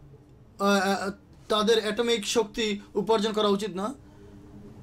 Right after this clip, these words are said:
অ্যাটমিক শক্তি উপার্জনের চেষ্টা করা উচিত নয়, কেননা এর, এর পিছনে অনেক, আহ, বা অঢেল সম্পদ ব্যয় হয়।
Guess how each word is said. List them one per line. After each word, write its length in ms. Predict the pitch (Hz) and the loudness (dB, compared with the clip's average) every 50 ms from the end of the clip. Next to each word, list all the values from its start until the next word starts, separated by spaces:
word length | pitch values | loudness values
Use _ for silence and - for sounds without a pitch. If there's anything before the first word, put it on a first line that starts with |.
| - - - - - | -20 -20 -20 -16 -4
অ্যাটমিক 420 | - 214 220 233 254 277 277 - - | -2 0 0 2 0 0 0 0 0
শক্তি 500 | - 262 247 208 - 262 247 240 226 214 | 0 0 0 0 0 0 4 4 6 4
উপার্জনের 500 | 226 202 226 247 214 226 233 226 226 208 | 4 4 2 0 2 2 0 0 0 -2
চেষ্টা 240 | 226 220 208 233 220 | -2 -4 -2 -2 0
করা 180 | 208 214 208 | 2 2 2
উচিত 320 | 196 185 - 202 180 175 185 | 2 2 2 0 0 0 0
নয়, 180 | 202 240 262 | 0 0 0
কেননা 420 | 254 262 269 277 285 285 277 269 277 - - - - - - - | 0 -2 0 0 2 0 0 0 -4 -8 -16 -20 -20 -20 0 4
এর, 200 | 226 240 247 254 381 - - - - - - - - - - - - - - - - | 4 6 6 4 0 -6 -14 -20 -20 -20 -20 -20 -20 -20 -20 -20 -20 -20 -14 0 4
এর 260 | 220 233 247 226 202 | 4 4 4 4 0
পিছনে 300 | 254 226 269 262 247 240 | -2 -2 0 2 2 4
অনেক, 560 | 220 220 233 247 262 269 262 262 220 208 214 | 4 4 4 4 4 4 4 4 2 2 0
আহ, 180 | 202 196 190 180 | 0 0 0 2
বা 180 | 180 185 185 | 2 4 4
অঢেল 280 | 196 220 233 254 247 233 | 4 4 6 4 4 2
সম্পদ 420 | - - 226 208 202 208 202 185 | 2 0 -2 0 0 0 0 0
ব্যয় 260 | 165 160 160 156 165 | 0 0 0 0 0
হয়। 260 | 160 165 196 240 - | 0 0 0 0 0